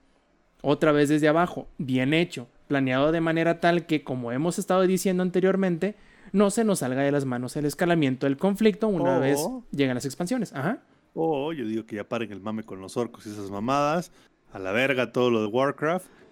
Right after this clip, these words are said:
Speaker 2: y sí, un M M O nuevo, pero futurista, güey.
Speaker 1: Sí, también.
Speaker 2: Futuristón,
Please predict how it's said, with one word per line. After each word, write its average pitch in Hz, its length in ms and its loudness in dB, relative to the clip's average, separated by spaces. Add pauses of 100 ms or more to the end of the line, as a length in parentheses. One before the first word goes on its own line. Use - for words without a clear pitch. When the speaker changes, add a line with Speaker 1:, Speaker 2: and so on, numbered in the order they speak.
(160)
Speaker 2:
y 104 160 -6
sí, 151 280 0
un 147 180 4
M 143 120 -2
M 135 120 -4
O 127 120 0
nuevo, 165 480 -2
pero 101 380 -6 (460)
futurista, 247 560 -4
güey. 160 220 -12 (480)
Speaker 1:
Sí, 269 220 2
también. 226 300 2
Speaker 2:
Futuristón, 214 480 0